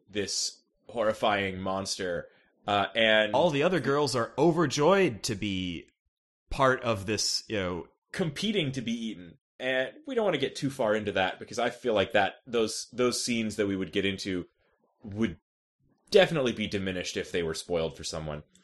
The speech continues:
Speaker 1: So if you're, personally, I think that if you are, uh, listening to this, Reagan is the final arbiter of, uh, spoilerdom, but I urge you to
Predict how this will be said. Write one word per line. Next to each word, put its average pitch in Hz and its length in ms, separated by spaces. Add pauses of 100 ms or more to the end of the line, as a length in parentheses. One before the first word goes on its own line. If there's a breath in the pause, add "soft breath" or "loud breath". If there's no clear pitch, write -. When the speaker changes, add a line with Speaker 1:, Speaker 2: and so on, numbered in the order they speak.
(280 soft breath)
Speaker 1:
So 127 140
if 131 160
you're, 143 260 (1400)
personally, 226 540
I 170 140
think 165 240
that 139 100
if 123 160
you 135 200
are, 117 480 (460)
uh, 95 380
listening 151 320
to 135 80
this, 135 380 (1400)
Reagan 160 360
is 135 140
the 120 80
final 120 420
arbiter 107 460
of, 101 420 (160)
uh, 90 360 (380)
spoilerdom, 120 760
but 104 320
I 170 340
urge 147 300
you 135 100
to 113 220